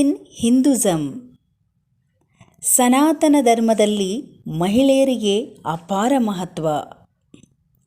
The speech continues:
ಸನಾತನ ಧರ್ಮದಲ್ಲಿ ಪುರುಷರಿಗೆ ನೀಡಿರುವಷ್ಟೇ ಸ್ಥಾನಮಾನ ಮತ್ತು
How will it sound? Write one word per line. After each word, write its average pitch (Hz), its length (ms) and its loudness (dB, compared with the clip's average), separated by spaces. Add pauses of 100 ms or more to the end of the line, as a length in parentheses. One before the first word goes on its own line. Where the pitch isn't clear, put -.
(360)
ಸನಾತನ 247 720 2
ಧರ್ಮದಲ್ಲಿ 208 1040 0
ಪುರುಷರಿಗೆ 240 760 2
ನೀಡಿರುವಷ್ಟೇ 226 1080 0
ಸ್ಥಾನಮಾನ 208 960 -2
ಮತ್ತು 185 580 -6